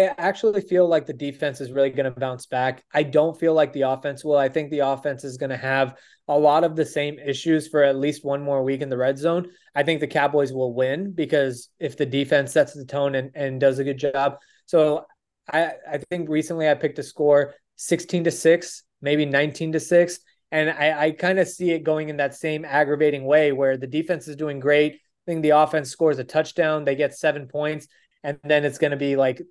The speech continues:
three or four field goals because they can't convert on, on in the red zone. So, um, so I, I do think the Cowboys win. They're at home. The Patriots team is not very good. The defense, I'm,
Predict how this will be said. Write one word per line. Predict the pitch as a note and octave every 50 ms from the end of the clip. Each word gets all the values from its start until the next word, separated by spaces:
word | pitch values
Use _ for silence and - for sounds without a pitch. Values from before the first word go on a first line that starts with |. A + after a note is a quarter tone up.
| _
three | - C#3 D3+ C#3+
or | C#3 C3
four | C3 - C3+ B2 B2+ B2 A2+
field | - - C3 A#2+ A#2+
goals | A#2+ B2+ B2 A#2+ A#2+ A#2+
because | - C3 B2+ C3+ B2+ A#2
they | B2 B2+
can't | B2 - C3 C3 B2+
convert | - C3+ B2+ A#2 B2+ B2+ B2+ B2+
on, | C3 B2+ A#2+ B2 C3+
on | C#3 C3 B2+ A#2+ B2 A#2+ - _ _ _ _ -
in | E3+ D3+
the | C#3+ C3
red | C3 C3+ C3 B2
zone. | B2 C3 A#2 A#2 A#2+ A#2+
So, | - - C#3+ C3+ C3 B2+ B2+ B2+ - _ _ _ _ -
um, | C#3+ C3+ C3 C3 B2+ B2+ B2+ C3+ D3 _ F#3+ _
so | - F3 E3
I, | D#3 D3+ E3 F3+ E3+ D#3+
I | E3+
do | D3 F3+ G3+ G3
think | G3 G3 F#3 E3+
the | F3 -
Cowboys | - D#3+ D#3 D3 D#3+ D#3 C#3+ C3+
win. | D3 D3+ D3+ D3 C#3+
They're | C#3+ C#3+
at | D3 D#3+ E3+ E3
home. | C3 C#3 D3+ D3+ D3+ D3+ D3
The | C#3+ C3+
Patriots | C3+ D#3 D3+ D3 - D#3 C3+ -
team | - D#3 D3 C#3
is | C3 A#2+
not | A#2+ C3+ C#3 C#3+
very | C#3 C#3+ D3 D3 C#3+ C3+
good. | C#3 C#3+ C#3+ C#3+ C#3+ - - _ _ _ _
The | C#3+ D3+ B2+
defense, | B2+ D#3 D#3+ F3+ F3+ - F#3 F3 F3 E3+ E3 - _ _ _ _ _ _ _
I'm, | - D3+ E3+ F3+ F3+ E3+ D#3 C#3+ C3+